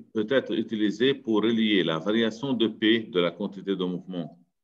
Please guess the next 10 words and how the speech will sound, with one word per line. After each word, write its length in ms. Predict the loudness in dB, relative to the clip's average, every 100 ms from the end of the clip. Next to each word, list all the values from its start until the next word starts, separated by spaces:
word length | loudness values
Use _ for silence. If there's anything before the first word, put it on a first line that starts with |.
| _ _
qui 80 | -6
est 40 |
vecteur, 440 | -6 -8 -4 -4 -6
yani, 320 | -10 -8 -10 -12 _ _ _ -4
d'un 180 | 0 2
objet 580 | 0 0 2 2 -2 -12 -4
à 80 | 0
la 140 | 0
force 500 | 0 0 0 -2 -10 -20 _ _ -6
résultante 720 | -2 -2 0 -4 -2 -4 -4